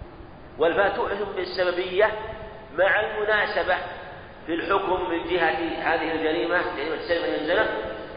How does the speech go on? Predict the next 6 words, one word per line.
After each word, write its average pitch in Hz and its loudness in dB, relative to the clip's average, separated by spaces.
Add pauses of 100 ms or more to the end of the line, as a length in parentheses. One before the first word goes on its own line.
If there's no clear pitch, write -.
(100)
دل 185 4
على 160 2
أن 135 -2 (240)
العلة 160 0 (380)
في 156 -2
قطع 165 2